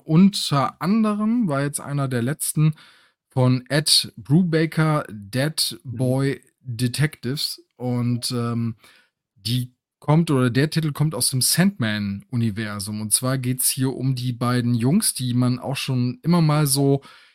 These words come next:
Speaker 1: in so kleinen Short Stories oder Nebenstories bei Sandman hat entdecken können, und zwar um Edwin und Charles.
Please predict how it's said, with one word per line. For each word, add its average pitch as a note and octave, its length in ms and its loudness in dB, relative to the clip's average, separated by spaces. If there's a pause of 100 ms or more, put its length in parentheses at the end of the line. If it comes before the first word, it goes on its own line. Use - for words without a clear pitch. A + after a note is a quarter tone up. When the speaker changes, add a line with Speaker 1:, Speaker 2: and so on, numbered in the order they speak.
Speaker 1:
in A#2+ 100 -6
so A2+ 320 -2
kleinen A#2+ 360 -2
Short D#3+ 320 2
Stories C3+ 460 0
oder A2 160 -4
Nebenstories C3 560 0
bei A#2 120 -6
Sandman E3+ 800 0
hat D#3+ 240 -4
entdecken D3 420 -2
können, D#3 300 2
und B2 140 -2
zwar B2+ 160 0
um A#2+ 280 -2
Edwin C#3 360 0
und G#2+ 160 -4
Charles. D#3+ 580 -2